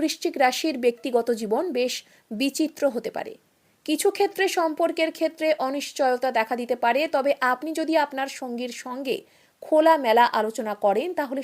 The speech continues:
সম্পর্ক আরও শক্তিশালী হয়ে উঠবে। এই ক্ষেত্রে ভালো যোগাযোগের গুরুত্ব অপরিসীম।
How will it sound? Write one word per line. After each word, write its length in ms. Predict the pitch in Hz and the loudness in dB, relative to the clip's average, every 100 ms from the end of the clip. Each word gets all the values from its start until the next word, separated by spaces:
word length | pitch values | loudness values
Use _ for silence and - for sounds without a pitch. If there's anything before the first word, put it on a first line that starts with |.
| - | -8
সম্পর্ক 360 | 240 240 262 262 226 | -8 -4 -4 0 2
আরও 140 | 233 254 - _ | 2 -2 -6 _
শক্তিশালী 640 | - 285 269 294 294 269 | -2 0 0 -4 -4 -4
হয়ে 260 | 233 214 185 | -2 -2 -2
উঠবে। 220 | 175 - - - _ _ | -4 -8 -12 -14 _ _
এই 180 | 226 254 | 4 4
ক্ষেত্রে 420 | 254 320 311 254 143 226 | 2 0 0 0 -2 0
ভালো 220 | 269 269 311 | 2 4 4
যোগাযোগের 540 | 247 240 240 240 294 285 | 4 4 4 4 0 -4
গুরুত্ব 340 | 254 262 - 277 - 220 | -6 -6 -4 -2 0 -2
অপরিসীম। 520 | - 196 - - | -2 -6 -8 -12